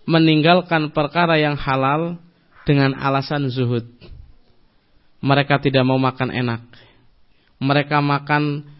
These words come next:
makanan yang busuk-busuk yang di tempat sampah. Ini sebagian sufi. Alasannya apa? Ingin zuhud. Kalau seorang makan enak,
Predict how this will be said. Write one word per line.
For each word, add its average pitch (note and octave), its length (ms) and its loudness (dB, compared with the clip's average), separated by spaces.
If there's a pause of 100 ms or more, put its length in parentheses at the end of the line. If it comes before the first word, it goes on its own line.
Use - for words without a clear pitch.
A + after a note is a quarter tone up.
makanan C#3+ 560 0
yang C#3+ 160 -2
busuk-busuk C3+ 720 -6 (320)
yang D3 240 2
di C#3 80 0
tempat C3 320 -4
sampah. A#2+ 640 -8
Ini E3 160 0
sebagian D3 480 0
sufi. C3+ 400 -10 (480)
Alasannya E3+ 480 -2
apa? C3 240 -12 (480)
Ingin D3+ 480 -2 (560)
zuhud. B2+ 560 -2 (840)
Kalau D#3+ 320 -2
seorang E3+ 320 -4
makan D3+ 320 -8
enak, C#3 480 -10